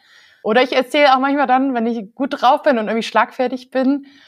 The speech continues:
was ich grad so mache. Dass ich irgendwie hier rumreise und dabei arbeite und manchmal mir was angucke oder Yoga mache oder keine Ahnung. Also ich mache jetzt ja nicht nur Yoga, aber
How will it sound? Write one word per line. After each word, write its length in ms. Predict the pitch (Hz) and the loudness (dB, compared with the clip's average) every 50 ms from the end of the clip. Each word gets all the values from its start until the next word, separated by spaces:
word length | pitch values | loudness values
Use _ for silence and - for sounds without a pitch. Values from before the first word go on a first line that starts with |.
| _ _ | _ _
was 180 | - 190 185 165 | 0 0 0 0
ich 100 | 180 170 | -4 -2
grad 160 | - 190 185 | -2 -2 0
so 80 | - 233 | 0 0
mache. 400 | 254 349 349 - 208 170 165 - _ | 0 0 0 0 -4 -6 -6 -6 _
Dass 160 | - 175 160 | -4 -4 -2
ich 180 | 170 165 - - | -4 -6 -8 -8
irgendwie 180 | 175 147 170 | -8 -8 -8
hier 140 | 156 170 165 | -8 -8 -6
rumreise 880 | 165 180 254 302 311 277 208 208 196 208 220 220 202 202 214 214 214 - | -2 -2 -2 0 -2 0 2 2 2 2 2 0 0 0 0 0 0 0
und 140 | 185 170 160 | -2 -4 -4
dabei 200 | 160 156 156 - | -2 0 0 2
arbeite 600 | - 220 226 202 196 196 196 - 208 196 196 190 | 2 2 2 2 0 0 -2 -4 -6 -6 -6 -6
und 140 | - 160 156 | -6 -8 -10
manchmal 360 | 156 160 160 175 165 160 156 | -10 -10 -8 -8 -8 -8 -8
mir 140 | 160 165 170 | -8 -8 -8
was 140 | 190 208 - | -4 -2 -2
angucke 600 | 233 226 208 - 214 214 - 214 196 202 - - | -2 -2 -2 -6 -8 -4 -4 -2 -2 -2 -4 -4
oder 160 | - 180 175 175 | -6 -6 -4 -2
Yoga 280 | 185 196 196 190 185 170 | -2 -2 0 0 0 0
mache 240 | 170 170 - - | 0 -4 -6 -6
oder 180 | 180 180 185 190 | -4 -4 -4 -4
keine 260 | - 214 226 196 175 | -2 -2 -2 0 0
Ahnung. 260 | 185 208 220 226 226 - | 0 0 0 -2 -6 -8
Also 180 | - 147 _ 151 | -14 -20 _ -20
ich 200 | _ _ _ - | _ _ _ -20
mache 120 | 165 156 | -20 -20
jetzt 140 | 160 - _ | -20 -18 _
ja 60 | 147 | -18
nicht 180 | 151 156 - - | -18 -18 -16 -16
nur 80 | 160 | -12
Yoga, 300 | 160 180 202 196 190 - | -10 -8 -6 -4 -4 -6
aber 260 | - - 160 160 160 | -4 -6 -6 -6 -6